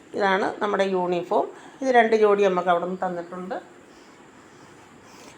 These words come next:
അത് കഴിഞ്ഞതിന് ശേഷം ഐഡന്റിറ്റി കാർഡ്. ഇത് നമ്മളെല്ലാം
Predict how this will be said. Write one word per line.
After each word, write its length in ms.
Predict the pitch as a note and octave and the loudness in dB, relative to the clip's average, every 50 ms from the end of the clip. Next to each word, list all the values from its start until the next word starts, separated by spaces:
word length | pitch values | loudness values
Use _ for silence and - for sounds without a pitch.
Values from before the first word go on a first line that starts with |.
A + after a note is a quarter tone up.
| - - - | -18 -10 -6
അത് 80 | - A#3 A3+ | -2 2 2
കഴിഞ്ഞതിന് 380 | G#3+ G3 G3 G3+ G#3 G#3 G#3+ - - | 2 4 4 2 2 2 0 0 0
ശേഷം 280 | F3+ E3+ - - A#3+ E4+ F#4 - - - - - - - - - - - - - - - - - - - - - - - G3+ | 0 0 0 0 0 0 -2 -6 -12 -20 -20 -20 -20 -20 -20 -20 -20 -20 -20 -20 -20 -20 -20 -20 -20 -20 -20 -16 -8 -6 -4
ഐഡന്റിറ്റി 440 | F#3+ F#3 G3 F#3+ F3+ F3+ F3+ F#3+ F3+ - | -2 0 0 -2 -2 -4 -6 -4 -2 0
കാർഡ്. 300 | E3+ E3 E3 E3 F3 A#3+ E4+ E4 - - - | 2 2 2 2 0 0 0 -2 -6 -16 -12
ഇത് 100 | - F3+ A3 | -6 -4 -2
നമ്മളെല്ലാം 540 | - A#3+ G#3+ A#3 C4 C#4+ A#3+ G#3+ A3 A#3 D4+ | -2 -2 0 0 2 2 2 4 4 2 4